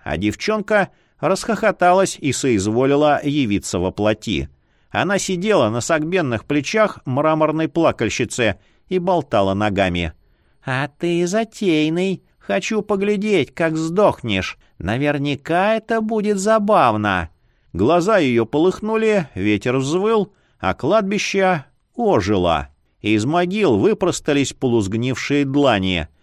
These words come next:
Мертвяки вылезали один за другим, словно под землей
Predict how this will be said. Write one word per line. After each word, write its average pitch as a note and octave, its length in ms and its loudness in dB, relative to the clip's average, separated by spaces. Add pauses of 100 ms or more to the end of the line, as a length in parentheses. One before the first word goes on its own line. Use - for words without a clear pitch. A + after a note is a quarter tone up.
(220)
Мертвяки D#3+ 640 0
вылезали D3 560 2
один B2+ 320 0
за C3+ 160 0
другим, F3+ 500 0 (100)
словно F#3+ 480 -2
под A2+ 200 -2
землей B2 440 0